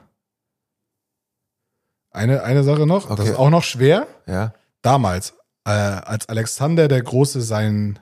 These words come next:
Speaker 1: Reich sah, fing er an zu weinen. Denn es gab nichts mehr, das er erobern konnte. Und jetzt sag ich dir
Speaker 2: Ist das irgendwie sowas wie, äh, äh, die, hier die, ähm,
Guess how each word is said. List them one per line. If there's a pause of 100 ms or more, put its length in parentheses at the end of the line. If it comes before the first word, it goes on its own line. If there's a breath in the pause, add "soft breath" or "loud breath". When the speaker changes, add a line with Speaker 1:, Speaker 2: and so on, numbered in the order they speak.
Speaker 1:
Reich
sah,
fing
er
an
zu
weinen. (280 loud breath)
Denn
es
gab
nichts
mehr,
das
er
erobern
konnte. (1700)
Und
jetzt
sag
ich
dir (520)
Speaker 2:
Ist
das
irgendwie
sowas
wie,
äh,
äh,
die,
hier
die, (2000 loud breath)
ähm,